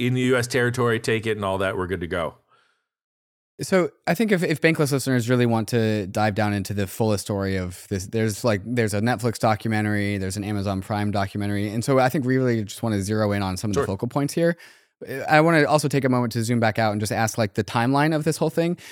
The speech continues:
Speaker 2: Like, how, how long was this investigation? Because, like, my next area of inquiry is gonna be, like, how you got to know Dread Pirate Roberts, A K A, um, uh, Ross Ulbricht. Like, 'cause I, I would assume investigating him from afar starts to create some sort of, like,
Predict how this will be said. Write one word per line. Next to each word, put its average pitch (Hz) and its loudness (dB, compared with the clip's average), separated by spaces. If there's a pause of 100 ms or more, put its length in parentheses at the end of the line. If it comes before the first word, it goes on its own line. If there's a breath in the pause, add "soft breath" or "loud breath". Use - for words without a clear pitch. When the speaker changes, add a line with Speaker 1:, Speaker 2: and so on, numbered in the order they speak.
(100)
Speaker 2:
Like, 147 6
how, 202 6
how 196 2
long 156 4
was 131 4
this 123 -2
investigation? 104 -2
Because, 123 0
like, 120 0
my 131 2
next 147 0
area 120 4
of 110 -2
inquiry 110 -2
is 101 -2
gonna 113 -2
be, 107 -2
like, 95 -2
how 123 -2
you 113 2
got 104 0
to 113 -6
know 101 -2 (320 loud breath)
Dread 117 4
Pirate 110 2
Roberts, 101 -2
A 104 -4
K 104 0
A, 110 -6
um, 95 -4
uh, 101 -4
Ross 101 -2
Ulbricht. 104 -4
Like, 98 -4 (480 loud breath)
'cause 139 4
I, 127 8
I 127 2
would 131 4
assume 139 2
investigating 123 2
him 120 0
from 110 -2
afar 120 4
starts 117 -2
to 113 -6
create 110 -2
some 113 -2
sort 104 0
of, 101 -2
like, 95 -2